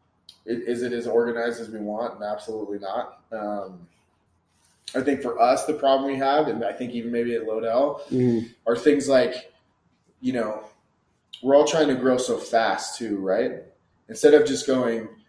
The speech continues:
Speaker 1: "Hey, we have Walmarts and G N Cs. Why do I need other retailers?
Speaker 2: Mm-hmm.
Speaker 1: Why don't I just go as deep and as hard as I fucking can in these channels?"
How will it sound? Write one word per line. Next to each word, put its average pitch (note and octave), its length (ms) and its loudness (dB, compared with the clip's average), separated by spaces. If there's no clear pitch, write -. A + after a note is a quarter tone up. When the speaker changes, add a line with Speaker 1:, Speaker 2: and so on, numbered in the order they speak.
Speaker 1:
"Hey, C3 120 0
we C3 160 4
have B2+ 240 0
Walmarts B2 440 0
and G#2 80 -10
G A2+ 120 -6
N G#2+ 100 -8
Cs. A#2+ 260 -8
Why A#2 140 0
do B2+ 100 2
I B2+ 80 0
need A#2+ 180 -4
other G#2 220 -2
retailers? - 640 -14
Speaker 2:
Mm-hmm. B2+ 420 2
Speaker 1:
Why B2+ 160 4
don't C3+ 140 4
I B2+ 100 2
just B2+ 380 -2
go A#2+ 180 6
as G#2+ 120 -2
deep A#2+ 360 -2
and G#2+ 100 -6
as G#2 120 -10
hard G#2+ 600 -4
as A2 140 -6
I A2+ 120 0
fucking G#2+ 400 -4
can A2 280 -8
in G#2 120 -12
these G#2 120 -14
channels?" G2+ 600 -10